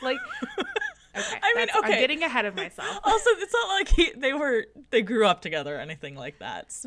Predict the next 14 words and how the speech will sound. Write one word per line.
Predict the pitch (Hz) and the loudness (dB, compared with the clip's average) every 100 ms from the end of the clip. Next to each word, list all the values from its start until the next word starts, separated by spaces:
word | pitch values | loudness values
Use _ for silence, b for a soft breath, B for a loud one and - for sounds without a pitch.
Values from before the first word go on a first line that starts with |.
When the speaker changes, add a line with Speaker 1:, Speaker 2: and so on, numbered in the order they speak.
| 220 | -8
Speaker 2:
but | 247 240 | -8 -4
Speaker 1:
No, | - | 2
Speaker 2:
I | 302 381 359 | 4 2 -2
Speaker 1:
but | 285 | -4
he | 247 294 | -4 -8
calls | - 381 415 427 | 4 6 6 4
him | 339 294 247 220 | -4 -2 -2 -4
my | 214 226 | -2 -2
son. | 269 - 240 214 | -2 -2 0 6
Speaker 2:
Yes, | 233 185 190 - - | 8 6 2 -4 0
but | 277 | 0
here's | - 320 339 | 0 -2 -2
my | 294 262 | 0 -2
counterpoint. | 247 220 185 175 160 139 | 0 -4 -4 -6 -8 -8